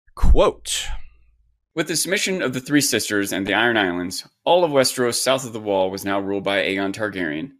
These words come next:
Speaker 2: save Dorne alone. So it was to Dorne that the dragon next turned his attention. Aegon first attempted to win the Dornishmen with words,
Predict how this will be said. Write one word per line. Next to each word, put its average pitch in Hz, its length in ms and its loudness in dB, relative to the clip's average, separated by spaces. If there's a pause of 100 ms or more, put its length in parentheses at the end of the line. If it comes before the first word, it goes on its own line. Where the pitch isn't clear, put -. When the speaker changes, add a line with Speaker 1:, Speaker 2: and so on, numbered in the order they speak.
Speaker 2:
save 98 380 -6
Dorne 101 180 -4
alone. 104 380 -4
So 131 480 0
it 107 180 -2
was 107 200 -4
to 95 100 -12
Dorne 120 320 0
that 104 140 -6
the 95 60 -10
dragon 104 380 0
next 107 260 -4
turned 107 240 -6
his 107 140 -8
attention. 113 380 -6 (240)
Aegon 160 260 0
first 160 240 -4
attempted 123 380 -4
to 113 100 -8
win 110 200 -2
the 104 80 -6
Dornishmen 101 540 -4
with 98 160 -12
words, 90 420 -6